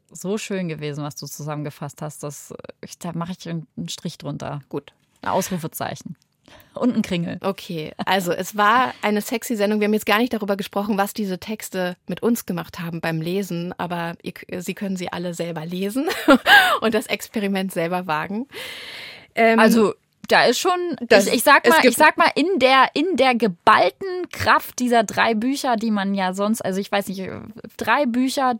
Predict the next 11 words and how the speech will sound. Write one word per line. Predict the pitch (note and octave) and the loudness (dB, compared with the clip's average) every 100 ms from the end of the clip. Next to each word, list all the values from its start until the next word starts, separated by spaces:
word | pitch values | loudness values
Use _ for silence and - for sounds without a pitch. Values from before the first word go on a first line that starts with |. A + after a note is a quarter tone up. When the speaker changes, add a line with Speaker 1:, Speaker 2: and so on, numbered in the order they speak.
| - | -4
Speaker 1:
die | |
sich | G3 G#3 | -6 -4
mit | G3 G3 | -6 -6
dem | F#3 | -6
Thema | F#3+ E3+ | -4 -4
Sex | - G3+ - | -6 -10 -10
befassen, | E3+ F#3 - G3 - G3 | -12 -8 -6 -6 -4 -4
in | F#3 | -2
der | F3+ | -2
geballten | F#3 F3 F#3 C#4 D4+ C#4 | -4 0 2 2 0 2
Ladung | G#3+ G3+ F#3+ E3 F#3+ | 4 2 0 -2 -2